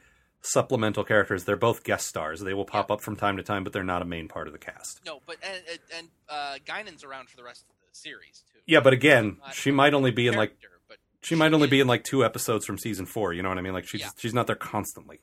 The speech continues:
Speaker 2: Yeah, but, like, th-, she's, I'm willing to sort of give, I'm willing to give both of them the benefit of the doubt.
Speaker 1: I just, all I, all I ask is that you approach them, like, that's the whole point of us watching these in order and not skipping ahead.
Speaker 2: Yeah, totally.
Speaker 1: Is to approach them with an open mind. If you still hate them,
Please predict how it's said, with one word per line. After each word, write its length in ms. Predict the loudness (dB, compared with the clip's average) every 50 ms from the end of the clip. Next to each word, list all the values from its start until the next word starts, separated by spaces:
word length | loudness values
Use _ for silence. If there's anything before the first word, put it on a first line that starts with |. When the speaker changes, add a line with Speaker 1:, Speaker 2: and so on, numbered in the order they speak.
| _ _
Speaker 2:
Yeah, 120 | -18 -18 -18 -18 _ _ _
but, 120 | -18 -18 -18 -16
like, 320 | -14 -14 -14 -14 -14 _
th-, 120 | -20 _ _ _ _ _ _ _ _ _
she's, 340 | -20 -18 -18 -18 -20 -20 -20 _ _ _ _ _ -18 -18
I'm 120 | -16 -16
willing 260 | -18 -18 -18 -20 -20
to 120 | -20 _ -20
sort 200 | -20 -18 -18 -20
of 60 | -20 -18
give, 200 | -20 -20 -20 -20 _ _ _ _ _ _ _ _ _ _ _ _ _ _
I'm 140 | -18 -16 -12 -10
willing 180 | -8 -8 -8 -10
to 120 | -12 -14 -16 _ _ _
give 180 | -16 -16 -14
both 200 | -16 -18 -18 -18
of 60 | _ _
them 80 | _ _
the 80 | _ _ _
benefit 240 | -20 -20 -20 -20 _
of 60 | _
the 200 | _ _ _ -18
doubt. 280 | -18 -18 -20 _ _ _ _ _ _ _ _ _ _ _ _ _ _ _ _ _
Speaker 1:
I 100 | 0 0
just, 160 | 2 0 0 4
all 200 | 6 8 10 10
I, 60 | 8
all 320 | 6 6 4 6 6 8 8
I 120 | 6 6
ask 280 | 4 4 2 0 -4 -6
is 200 | -6 -6 -4 -4
that 120 | -6 -4
you 220 | -4 -6 -6 -6 -10 _ _ _ _ _
approach 420 | -14 -12 -4 0 0 0 0 -2 -2
them, 300 | -2 -2 -2 -2 -6 -6 -6
like, 160 | -6 -2 0
that's 160 | -2 -2 -2
the 100 | -4 -2
whole 180 | 0 0 0 -2
point 280 | -2 -2 -2 -2 0 -2
of 60 | -4
us 120 | -4 -2
watching 280 | -2 -2 -2 -2 -4 -6
these 140 | -4 -4 -4
in 80 | -2
order 300 | 0 0 2 2 4 2
and 80 | 2 0
not 140 | -2 -4 -6
skipping 320 | -6 -8 -8 -8 -10 -10
ahead. 340 | -6 -4 -4 -4 -4 -6 -12 _ _ _ _
Speaker 2:
Yeah, 120 | -12 -12 -10
totally. 400 | -10 -12 -14 -14 -16 _ _ _ _ _
Speaker 1:
Is 180 | -8 -6 -6 -4
to 120 | -4 -4
approach 320 | -2 -2 -2 -2 -2 -4
them 100 | -6 -6
with 100 | -4 -2
an 60 | -2 -2
open 160 | -2 -2 -4
mind. 160 | -4 -6 -6
If 80 | -6 -6
you 100 | -8 -6
still 220 | -4 -2 -2 -2
hate 220 | 0 -2 -2 0
them, 320 | -2 -2 -2 -2 -6 -10